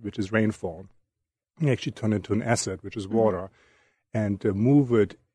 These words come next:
Speaker 1: through and into the landscape in a way that makes sense, in a way that, uh, uh, fits the original historic hydrology, and thus we can re-,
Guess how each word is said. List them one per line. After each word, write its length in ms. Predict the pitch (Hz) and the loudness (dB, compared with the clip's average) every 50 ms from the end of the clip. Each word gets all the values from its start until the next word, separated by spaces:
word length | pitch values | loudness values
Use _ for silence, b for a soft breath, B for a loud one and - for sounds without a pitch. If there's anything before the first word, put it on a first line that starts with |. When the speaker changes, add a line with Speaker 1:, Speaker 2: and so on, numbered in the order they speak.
| _ _ _ | _ _ _
Speaker 1:
through 380 | - - - - 143 139 131 120 | -20 -12 -2 2 4 6 6 6
and 100 | 107 113 | 4 4
into 260 | - 139 131 - 123 | 2 0 0 0 2
the 100 | 110 104 | 2 2
landscape 480 | 101 101 101 - - - 110 104 - 107 | 4 2 0 0 0 0 0 0 0 0
in 80 | 104 | -2
a 60 | 101 | -2
way 220 | 101 101 110 110 110 | 2 4 4 4 4
that 160 | 107 95 90 | 4 2 0
makes 200 | 104 101 - - | -2 -6 -6 -6
sense, 300 | - - 110 107 101 - | -4 -2 0 -2 -2 -4
in 100 | 120 107 | -4 -6
a 60 | 95 | -2
way 200 | 95 107 113 110 | 2 4 4 4
that, 300 | 104 110 98 92 - - | 4 4 2 0 -2 -6
uh, 400 | 110 98 98 95 92 _ - - | -6 -6 -6 -8 -12 _ -12 -12
uh, 140 | 104 101 92 | -12 -12 -14
fits 420 | _ _ - - 127 - - - | _ _ 4 4 4 4 4 -4
the 180 | - 123 107 113 | -4 0 0 2
original 580 | 110 107 107 110 101 98 104 101 104 101 101 90 | 2 2 2 0 0 -2 -4 -2 0 0 -2 -2
historic 500 | 92 110 - - - 104 101 104 98 - | -4 -8 -10 -8 -4 -2 -2 -2 -2 -4
hydrology, 640 | - 104 92 104 98 95 92 92 87 95 90 - - | -6 -6 -4 -4 -4 -4 -6 -8 -12 -14 -18 -18 -14
and 160 | - 98 98 | -12 -10 -4
thus 220 | 92 110 107 - - | -2 -2 -2 -2 -4
we 60 | - | -12
can 280 | - - 104 101 98 104 | -12 -8 -6 -6 -4 -2
re-, 260 | 98 101 92 107 - | -2 -4 -4 -6 -16